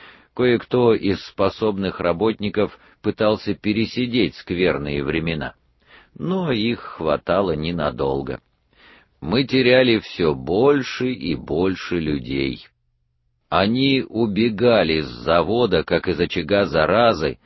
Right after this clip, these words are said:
пока не осталось ни одного способного, одни лишь нуждающиеся. Те немногие, кто зарекомендовал себя более-менее хорошим работником и всё же остался,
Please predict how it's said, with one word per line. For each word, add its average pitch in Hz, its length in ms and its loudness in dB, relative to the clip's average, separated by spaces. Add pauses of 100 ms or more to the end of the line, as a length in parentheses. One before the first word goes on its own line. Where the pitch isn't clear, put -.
(200)
пока 95 280 0
не 98 120 0
осталось 98 680 0
ни 90 240 -2
одного 92 680 0
способного, 76 1040 -2 (340)
одни 95 460 0
лишь 95 320 0
нуждающиеся. 67 1200 -6 (1080)
Те 151 180 2
немногие, 123 800 2
кто 110 240 -2
зарекомендовал 92 960 2
себя 85 300 0
более-менее 90 800 0
хорошим 87 640 -2
работником 78 920 -2 (200)
и 92 120 0
всё 101 280 -2
же 80 160 0
остался, 92 800 -2